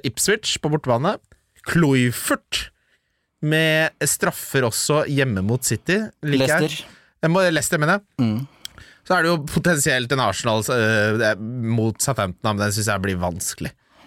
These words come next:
Speaker 2: Ja.
Speaker 1: Der vil jeg ha, det er umulig med Arsenal å forholde seg til.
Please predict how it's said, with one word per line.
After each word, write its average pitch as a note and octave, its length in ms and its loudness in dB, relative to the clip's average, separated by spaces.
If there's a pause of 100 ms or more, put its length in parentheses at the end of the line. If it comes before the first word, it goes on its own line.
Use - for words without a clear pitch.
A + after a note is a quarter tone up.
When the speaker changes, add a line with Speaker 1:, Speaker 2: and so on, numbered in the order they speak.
(400)
Speaker 2:
Ja. G#2+ 200 -6 (300)
Speaker 1:
Der A#2 140 0
vil A#2+ 100 -2
jeg B2+ 140 0
ha, G#2+ 160 0 (1040)
det G2+ 1120 -8
er A2+ 140 0
umulig G2 260 2
med G#2+ 140 2
Arsenal G#2+ 260 -2
å G2 40 -6
forholde F2+ 340 0
seg A2 140 -4
til. F#2 320 -2